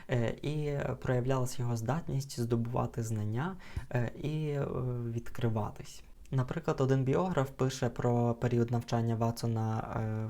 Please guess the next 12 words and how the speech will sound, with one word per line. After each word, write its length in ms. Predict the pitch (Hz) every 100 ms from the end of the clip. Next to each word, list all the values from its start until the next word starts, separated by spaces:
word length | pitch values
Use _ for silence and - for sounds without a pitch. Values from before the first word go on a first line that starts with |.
| -
в 320 | - - -
цьому 220 | 117 113
університеті, 800 | 113 117 - 143 196 202 - 165 - - - -
е, 200 | 127 123
приблизний 840 | - 160 147 127 120 123 123 120
текст. 420 | 117 - - - - - - - -
«Це 180 | - 196
його 200 | 202 151
амбівалентний 880 | 156 147 127 123 120 127 151 135 131
стосунок 640 | - 123 - 117 117 113
до 140 | 113 110
успіху. 580 | 113 113 - 110 143